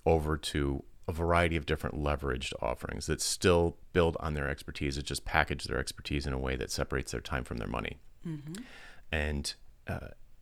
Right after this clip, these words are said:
Speaker 1: this is, this is a perfect example because she's doing, she's, it's design, but, uh, sh-, and she built up an audience of people to, she just rec-, she was empathetic. I mean, it's like, that's what it comes down to. She was, she was,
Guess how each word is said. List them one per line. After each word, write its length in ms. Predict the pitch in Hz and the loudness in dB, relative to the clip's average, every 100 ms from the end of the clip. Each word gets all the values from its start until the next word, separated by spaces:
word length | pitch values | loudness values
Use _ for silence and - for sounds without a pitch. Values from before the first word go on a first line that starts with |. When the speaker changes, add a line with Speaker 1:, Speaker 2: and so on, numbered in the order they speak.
| - | -8
Speaker 1:
this 280 | 87 92 - | 2 2 4
is, 160 | - | 0
this 280 | - 92 - | 2 4 4
is 60 | 90 | 4
a 60 | |
perfect 280 | - 90 76 | 4 4 2
example 400 | 76 117 143 80 | 2 4 6 4
because 380 | 73 - 80 - | 2 0 2 4
she's 380 | - 98 95 87 | 2 2 2 0
doing, 640 | - 85 80 80 78 78 78 - - | 0 2 4 2 2 -2 -6 -18 -20
she's, 300 | - - 85 - - - | -10 -4 -4 -4 -16 -6
it's 140 | - | -4
design, 580 | - 85 117 117 - - - - - - - | 0 2 2 2 0 -4 -12 -16 -20 -20 0
but, 300 | 80 76 - - - | 4 4 2 -8 -4
uh, 140 | - - - | -4 -4 -8
sh-, 180 | - - | -4 -4
and 160 | - 85 | -2 0
she 140 | - | 0
built 360 | 78 - 104 - | 0 6 6 6
up 240 | 82 78 - | 4 4 0
an 120 | 85 | -2
audience 640 | - 90 85 78 78 - - | 2 2 4 2 0 -2 -4
of 360 | 82 76 - - - | -4 -4 -8 -18 -6
people 600 | 98 87 73 71 71 - - | -4 0 0 0 0 -6 -6
to, 560 | - 78 73 73 71 71 - - - - - - - - - - - - - | -4 0 0 0 -2 -6 -10 -14 -8 -8 -8 -14 -16 -16 -18 -20 -20 -14 -2
she 180 | - | 0
just 180 | 123 135 | 2 0
rec-, 240 | 123 156 - | 0 -4 -4
she 200 | - - | -4 0
was 100 | 123 | 4
empathetic. 440 | 120 123 - 220 - | 6 4 4 2 4
I 80 | 98 | 4
mean, 100 | 98 | 4
it's 120 | 107 | 6
like, 180 | 104 95 | 4 6
that's 200 | 101 104 | 4 6
what 100 | 120 | 4
it 80 | 107 | 2
comes 200 | 117 101 | 2 2
down 200 | 131 151 | 4 2
to. 140 | - | 2
She 160 | 71 - | -2 0
was, 220 | 90 82 - | 0 0 0
she 180 | - | -2
was, 120 | 85 | -2